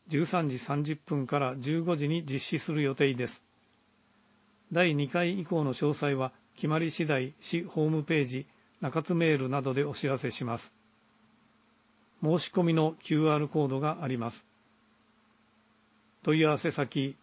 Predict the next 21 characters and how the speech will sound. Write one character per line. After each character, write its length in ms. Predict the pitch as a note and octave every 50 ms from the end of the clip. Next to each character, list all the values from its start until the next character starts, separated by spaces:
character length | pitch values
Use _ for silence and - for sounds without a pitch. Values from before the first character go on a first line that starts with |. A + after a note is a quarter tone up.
| _ _ _ _ _ _ _ _ _ _
未 120 | - E3 F#3
来 240 | F#3+ F3 D#3+ D3+
を 100 | D3 C3+
つ 120 | B2 - -
く 100 | - E3+
る 140 | D3+ C3+ B2
財 240 | A#2 B2 C#3 D3
団、 300 | C3+ C#3 C3+ C3+ B2+ C3+ C#3+ _ _ _ _ _
中 240 | - C#3+ C3+ - F#3
津 220 | - - D3 C#3 C3+
未 140 | D3 C#3 C#3+
来 240 | D#3+ E3 E3 D#3 D3
プ 120 | - D#3+
ロ 100 | D3 D#3
ジ 100 | D3 D#3
ェ 40 | D3
ク 60 | -
ト 140 | - D#3 C#3+
事 80 | C3+
務 140 | C#3 C#3 C#3+
局、 400 | B2 - B2 A2+ - C3 A#2 A2+